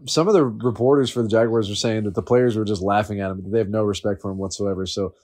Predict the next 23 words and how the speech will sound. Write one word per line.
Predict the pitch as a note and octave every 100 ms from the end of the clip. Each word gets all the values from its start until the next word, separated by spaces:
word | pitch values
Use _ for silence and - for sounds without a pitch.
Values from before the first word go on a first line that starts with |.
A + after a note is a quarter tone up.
| _ -
I | C3+
said | F3
he | D3+
would | C#3+
last | C3+ C3 -
two | D3
years. | C#3 D3+ D#3 - - _ _ _ _ -
Might | G2+ C3+
be | C3
less | A2+ A#2
than | G2+
that. | F#2+ F#2
We'll | -
see. | - A2+ G#2+ F#2+ _ _ _ _ _
See | C3 -
how | G#2+
the | G#2+
rest | G#2+ G#2
of | A2
this | G#2+ -
project | _ A2+ G#2 G#2+ G#2
goes. | A2 G#2+ - _ _ _ _ _ _ _ _ _ _ _ _ _ -
Anyway, | C3+ A2+